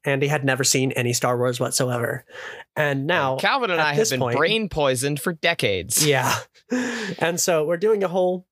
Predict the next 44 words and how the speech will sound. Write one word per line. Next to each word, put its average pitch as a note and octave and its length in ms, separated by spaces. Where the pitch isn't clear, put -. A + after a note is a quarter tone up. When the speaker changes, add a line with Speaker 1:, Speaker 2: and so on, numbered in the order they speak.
Speaker 1:
chronological F3 640
journey, C#3+ 500
and B2+ 220
this C#3+ 200
is C#3 100
Andy's D3 340
first E3 260
time D3 220
ever D3+ 180
seeing C3+ 380
Star B2 260
Wars. B2 280
So B2+ 440
they C3 120
didn't D3 300
see C#3 480
Revenge C#3 300
of C3 60
the C3+ 80
Sith - 460
until B2+ 460
they B2 160
finished B2 480
most B2+ 240
of A#2+ 100
the C3 80
Clone F#3 360
Wars. F3 580
They C3 140
haven't C3+ 280
seen D#3 220
the C3 100
original A#2+ 340
trilogy F#3+ 440
yet E3+ 260
and A#2+ 140
are A#2+ 80
not A#2+ 200
going C#3 320
to C3+ 200
until B2 240
we A#2 100
finish A2+ 380
Rebels. D3+ 500